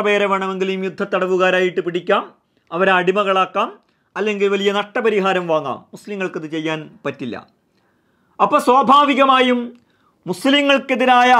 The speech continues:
ആക്രമണത്തിൻ്റെ സാധ്യത വലിയ അളവിൽ വർദ്ധിക്കും. കാരണം നഷ്ടം പറ്റാത്തതും ലാഭം മാത്രം ലഭിക്കാൻ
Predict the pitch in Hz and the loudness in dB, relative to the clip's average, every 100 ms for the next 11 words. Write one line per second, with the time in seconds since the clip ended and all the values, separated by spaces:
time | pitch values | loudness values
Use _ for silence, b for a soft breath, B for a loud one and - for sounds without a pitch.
0 | 220 262 - 277 269 262 262 262 247 247 | 4 0 -4 -2 0 -2 -4 -6 -4 -2
1 | 226 247 208 - 262 247 214 - _ _ | 0 0 -2 -2 2 4 2 -2 _ _
2 | - 156 220 285 247 226 220 214 196 - | -8 -2 -2 0 0 0 -2 -6 -8 -8
3 | 180 - - _ _ _ 170 196 196 185 | -14 -16 -20 _ _ _ -2 -2 -4 -8
4 | 165 _ _ _ _ 151 202 226 - - | -14 _ _ _ _ -6 -4 -4 -4 -2
5 | 302 247 233 247 233 233 147 117 _ _ | 0 -2 -4 -2 -2 -4 -12 -16 _ _
6 | _ _ _ 156 185 254 269 294 285 269 | _ _ _ -2 2 4 2 0 2 2
7 | 285 - 285 254 233 254 254 | 2 -4 -2 -2 -2 -6 -8